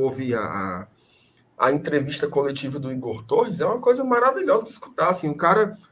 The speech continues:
ainda garoto, mas muito lúcido, já muito identificado com o clube, com o torcedor, então, assim,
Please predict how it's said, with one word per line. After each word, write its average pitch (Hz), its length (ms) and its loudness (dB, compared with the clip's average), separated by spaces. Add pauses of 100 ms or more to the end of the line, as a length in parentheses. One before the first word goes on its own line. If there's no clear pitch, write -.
(380)
ainda 214 280 4
garoto, 185 560 4
mas 131 180 0
muito - 260 -4
lúcido, 170 600 -4 (680)
já 202 240 0
muito 214 360 -4
identificado 170 720 -2
com 185 120 -6
o 220 80 -6
clube, - 360 -6
com 175 220 -6
o - 20 -2
torcedor, 170 640 -2
então, 185 220 0
assim, 180 380 -2